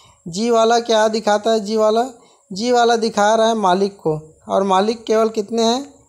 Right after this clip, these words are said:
ये मालिक वाले केवल दो दिखाई पड़ रहे हैं, और दो ऑप्शन में कहाँ पे? ऑप्शन नंबर सी में, यही हमारा उत्तर हो जाएगा। निम्नलिखित में से किस आरेख द्वारा त्रिभुज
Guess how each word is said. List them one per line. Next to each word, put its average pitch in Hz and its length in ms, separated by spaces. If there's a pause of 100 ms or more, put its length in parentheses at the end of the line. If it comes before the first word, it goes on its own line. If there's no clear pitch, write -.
(220)
ये 196 240
मालिक 214 340
वाले 214 260
केवल 220 300
दो 208 180
दिखाई 196 320
पड़ 202 180
रहे 202 80
हैं, 196 80
और 190 80
दो 208 140
ऑप्शन 202 340
में 214 120
कहाँ 196 200
पे? 208 140
ऑप्शन 190 300
नंबर 208 320 (340)
सी 202 200
में, 185 140
यही 196 300
हमारा 202 340
उत्तर 185 280
हो 156 100
जाएगा। 139 380 (4000)
निम्नलिखित 254 560
में 247 160
से 254 140
किस 262 260
आरेख 226 340
द्वारा 220 340
त्रिभुज 220 520